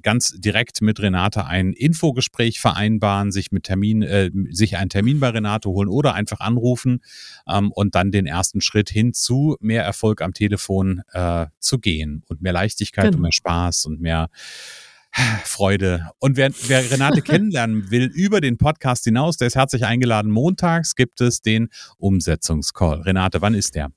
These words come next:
Speaker 2: Genau, um zwölf Uhr fünfzehn zurzeit, ähm, Dreiviertelstunde und da geht's um konkrete kleine Übungen, wenn gewünscht und natürlich unbedingt einen ersten Tipp, eine Antwort auf die erste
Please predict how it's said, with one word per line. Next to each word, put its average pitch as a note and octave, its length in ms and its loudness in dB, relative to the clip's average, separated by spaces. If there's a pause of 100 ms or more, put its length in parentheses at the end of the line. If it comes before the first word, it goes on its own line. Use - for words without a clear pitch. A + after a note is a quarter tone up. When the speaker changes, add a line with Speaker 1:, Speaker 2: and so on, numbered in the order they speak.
(380)
Speaker 2:
Genau, F3+ 380 0
um E3 120 0
zwölf F#3+ 260 0
Uhr F#3 120 -2
fünfzehn A#3 440 0
zurzeit, G#3+ 600 0
ähm, F3 640 0
Dreiviertelstunde A3+ 1120 0
und E3+ 260 0
da E3 100 2
geht's D#3+ 220 0
um E3 280 0
konkrete E3 600 0
kleine E3 300 0
Übungen, F#3+ 580 2 (440)
wenn F3 340 2
gewünscht E3+ 600 0
und D#3+ 380 0
natürlich D#3 560 0
unbedingt D#3 420 0
einen D3+ 280 2
ersten D#3 380 0
Tipp, F#3 260 0
eine D#3 220 0
Antwort D#3+ 340 0
auf D#3+ 120 -2
die D3 200 0
erste D#3 560 0